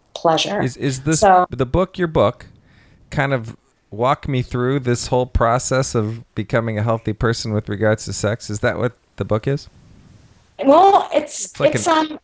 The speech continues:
Speaker 1: it's less a how to become healthy than it is, um, starting at, like, sort of step zero. I mean, that, that would be, like, starting at step one, but step
Speaker 2: Yeah.
Speaker 1: zero is, like, let's start to talk about this at least.
Speaker 2: Yeah, yeah.
Speaker 1: So the book is organized like a meeting.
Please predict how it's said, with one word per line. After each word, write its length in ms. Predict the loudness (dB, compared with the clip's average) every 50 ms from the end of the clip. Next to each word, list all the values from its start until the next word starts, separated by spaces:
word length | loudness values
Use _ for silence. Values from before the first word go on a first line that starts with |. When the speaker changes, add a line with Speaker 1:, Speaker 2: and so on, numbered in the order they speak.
| _ _
Speaker 1:
it's 220 | -2 -2 -2 -2 0
less 400 | 2 4 6 6 6 4 2 2
a 140 | 2 2 2
how 240 | 2 0 0 0
to 420 | 0 -2 -4 -2 0 2 2 2 0
become 440 | -2 -4 -12 -8 -6 -4 -4 -2 -2
healthy 440 | 0 0 0 0 2 4 6 6 6
than 380 | 6 4 2 2 2 0 0
it 180 | 2 2 2 4
is, 560 | 6 8 8 8 6 4 0 -2 -2 -4 -6 -16 -20 -20 -20 -20 -20 _ _ _ _ 0
um, 320 | 2 4 4 4 4 4
starting 540 | 2 2 4 4 4 6 6 6 6 4 4
at, 180 | 4 2 2 2
like, 180 | 0 0 0 0
sort 240 | -2 -2 0 2 2
of 80 | 2 0
step 360 | -2 -8 -8 -10 -10 -8 -6
zero. 360 | 0 2 4 6 6 6 4
I 60 | 4 2
mean, 80 | 4
that, 240 | 4 4 4 4 2
that 180 | 4 4 4 4
would 80 | 2
be, 140 | 2 2 4
like, 240 | 6 4 4 2 0
starting 260 | -10 -8 -8 -10 -10 _ _ _ _ _ _ -4
at 160 | -4 -4 -2
step 260 | 0 0 0 0 2 2
one, 320 | 4 4 4 4 4 4
but 260 | 4 4 4 2 -2 -10 _
step 280 | -6 0 2 2 2 2
Speaker 2:
Yeah. 60 | 2
Speaker 1:
zero 280 | 4 4 6 8 6 6
is, 140 | 4 2
like, 100 | -4 -8 0 4
let's 220 | 4 4 4 2
start 220 | 0 2 2 2 0
to 80 | -2
talk 320 | -6 -2 -2 0 0 0 0
about 240 | 2 2 2 2 2
this 200 | 2 2 2 0
at 120 | 0 2
least. 340 | 2 2 2 2 -2 -2 0
Speaker 2:
Yeah, 160 | 2 2 4
yeah. 180 | 4 2 0 -2 -4 _ _
Speaker 1:
So 560 | -10 -4 2 4 6 8 8 6 4 2 -2 -6
the 140 | -2 -2 2
book 280 | 4 6 4 4 4 0 -4 -2
is 320 | 2 2 2 0 -2 -4 0
organized 560 | 2 2 2 2 2 2 2 2 0 0 2
like 180 | 2 2 2 2
a 60 | 0
meeting. 440 | 0 2 2 2 0 0 -4 -8